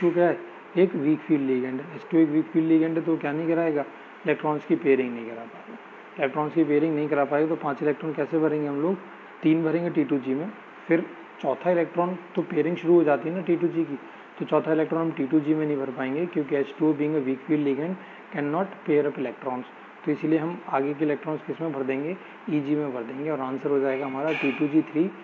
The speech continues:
ईजी टू। यानी कि सारे electrons क्या रहेंगे? Unpaired रहेंगे, पाँचों के पाँचों electrons। पांच electrons unpaired हैं, तो इसका मतलब character अगर मेरे से पूछता, although मेरे से question बात हुई नहीं है character की, अगर पूछता भी character, तो हम बोल देते कि character कैसा होगा,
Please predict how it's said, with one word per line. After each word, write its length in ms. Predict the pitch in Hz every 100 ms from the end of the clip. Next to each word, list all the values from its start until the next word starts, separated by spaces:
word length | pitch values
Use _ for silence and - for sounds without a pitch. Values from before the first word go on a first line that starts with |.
| - -
ईजी 240 | 143 123
टू। 140 | 123 147 110 - - - - 156
यानी 220 | 139 147
कि 80 | 165
सारे 240 | 147 135
electrons 460 | 151 143 135 151 151
क्या 140 | 156
रहेंगे? 400 | 147 143 147 170 175
Unpaired 420 | 143 139 147 135
रहेंगे, 280 | 127 123 139
पाँचों 340 | 139 135 117 127
के 80 |
पाँचों 340 | 143 131 113 139
electrons। 400 | 117 - 139 127 - - - -
पांच 300 | 135 143 -
electrons 380 | 202 147 160 156
unpaired 360 | 151 135 147 151
हैं, 80 | 156
तो 60 |
इसका 180 | 151 156
मतलब 280 | 143 143 143
character 360 | 151 139 135 160
अगर 160 | 156 160
मेरे 180 | 151
से 100 | 147
पूछता, 340 | 139 147 - 131
although 260 | 120 131
मेरे 140 | 147 139
से 80 | 147
question 280 | 139 147 139
बात 200 | 139 135
हुई 120 | 139
नहीं 100 | 160
है 80 | 151
character 400 | 143 127 - 131
की, 200 | 170 214 - - - -
अगर 120 | 143
पूछता 340 | 135 135 135 156
भी 120 | 160
character, 360 | 156 135 -
तो 140 | 156 151
हम 120 | 139
बोल 180 | 127 139
देते 240 | 147 156
कि 120 | 156
character 380 | 156 135 123 -
कैसा 300 | 139 143 147
होगा, 260 | 135 135